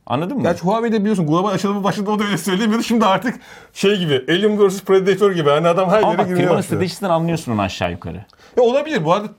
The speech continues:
Speaker 2: onu da tercih etmiş
Speaker 1: Evet.
Speaker 2: olabilirler. Yani ama
Speaker 1: Yani haklısın. Her firma çok satmak ister ama bu firmanın stratejisi diyor ki "Biz Türkiye'ye gelip şey istemiyoruz." diyor. Öyle "Her yerde olalım, ucuz olalım. Ucuz Çinli, biz ucuz Çinli değiliz." diyor. "Biz Oppo'yuz."
Speaker 2: Doğru,
Speaker 1: diyor.
Speaker 2: ucuz Çinli değiller abi
Speaker 1: Doğru,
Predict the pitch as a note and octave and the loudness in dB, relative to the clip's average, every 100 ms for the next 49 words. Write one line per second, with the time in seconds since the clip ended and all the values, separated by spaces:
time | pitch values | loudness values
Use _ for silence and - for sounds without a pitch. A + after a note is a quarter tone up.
0 | _ D#3+ B3 B3+ F3+ C#3 D3 A#2+ C3 B2 | _ -2 -2 0 -2 -2 -6 -2 0 2
1 | G2 F2+ A2+ C3 G#3 F#3 D#3 E3+ - A2 | 0 -2 0 2 2 2 0 -4 -12 -2
2 | C3+ - B3 - A#3+ D#3 G3 A#3+ A3+ G#3+ | -2 -2 -8 -6 -2 0 0 0 -4 -2
3 | F#3+ G3 F3+ F#3 - - G3 F#3+ F3 B3 | -2 -2 -2 -6 -8 -4 0 0 -2 -2
4 | A3+ G#3+ G3+ F#3 G3+ F#3 F#3 G3+ A3 A3 | -2 -2 -4 -6 -4 -4 -4 -4 -2 -2
5 | F#3+ F#3 G#3+ - G3+ F#3+ F#3 F3 F#3 F3+ | -6 -8 -8 -6 -4 -4 -6 -6 -8 -6
6 | F#3+ F3+ C3+ A2 G2+ F#2+ F#2+ - _ _ | -4 -2 -2 -2 -4 -4 -6 -12 _ _
7 | _ _ _ C3 C#3 C#3 - D3+ D#3+ D#3 | _ _ _ -4 -2 -4 0 0 2 2
8 | D3+ D#3 D#3 D3 D3 E3 C#3 D3 D3+ C#3+ | 2 -2 -4 -4 -4 -4 -2 0 2 0
9 | C#3 C3 _ _ - D3+ E3 - - F3 | -2 -8 _ _ -6 -2 -2 -2 -2 0
10 | F#3 F#3 F#3 D#3 E3+ F3 F3 G#3 G#3 G#3+ | 0 -2 -6 -4 -2 -2 -2 -2 0 0
11 | C4 G3+ D#3+ F#3 A3 A3+ F3+ B2 B2 F3 | -2 -2 0 -2 -2 -2 0 0 2 0
12 | - C3 B2+ C#3+ D3 - D3+ - C3+ E3 | 0 -4 -4 -2 -2 -2 0 0 2 2
13 | F3 | 2